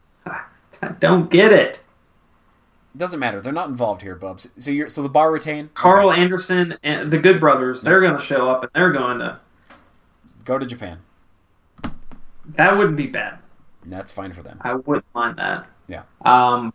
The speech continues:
Speaker 1: but they don't want that because they're making money.
Speaker 2: They
Speaker 1: And we've
Speaker 2: Mm.
Speaker 1: talked about this. They are in the stage of their career where they're just trying to make money.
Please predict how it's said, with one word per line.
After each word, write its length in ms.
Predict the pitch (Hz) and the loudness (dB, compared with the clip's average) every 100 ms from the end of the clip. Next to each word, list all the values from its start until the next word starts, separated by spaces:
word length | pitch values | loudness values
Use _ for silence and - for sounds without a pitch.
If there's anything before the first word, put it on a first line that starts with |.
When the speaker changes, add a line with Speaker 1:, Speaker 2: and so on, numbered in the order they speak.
| - | 2
Speaker 1:
but 380 | 139 135 135 127 | 4 4 0 2
they 180 | 160 180 | 4 6
don't 240 | 165 131 | 4 2
want 200 | 135 127 | 0 0
that 240 | 131 131 139 | 0 0 -4
because 600 | 131 139 127 127 117 - | -4 2 2 2 -2 -14
they're 320 | 127 143 170 | 0 4 4
making 380 | 147 131 127 123 | 4 0 -4 -6
money. 400 | 117 117 - - | -6 -6 -8 -12
Speaker 2:
They 460 | 104 90 123 147 131 - - | -16 -8 -6 -6 -8 -14 2
Speaker 1:
And 120 | 233 | 8
we've 140 | 302 311 | 8 8
Speaker 2:
Mm. 40 | |
Speaker 1:
talked 220 | 294 311 165 | 4 4 4
about 220 | 143 - | 4 4
this. 240 | 127 - | 0 0
They 200 | - 202 254 | 2 4 4
are 140 | 208 | 4
in 120 | 202 | 2
the 60 | 185 | -2
stage 320 | - 175 180 | 0 4 4
of 60 | 170 | 4
their 140 | 180 175 | 0 2
career 340 | 175 135 139 | 2 2 2
where 100 | 131 | 2
they're 160 | 135 143 | 4 4
just 180 | 175 | 2
trying 160 | 127 120 | 2 2
to 40 | 135 | 4
make 160 | 151 | 2
money. 340 | 214 226 123 | 4 4 2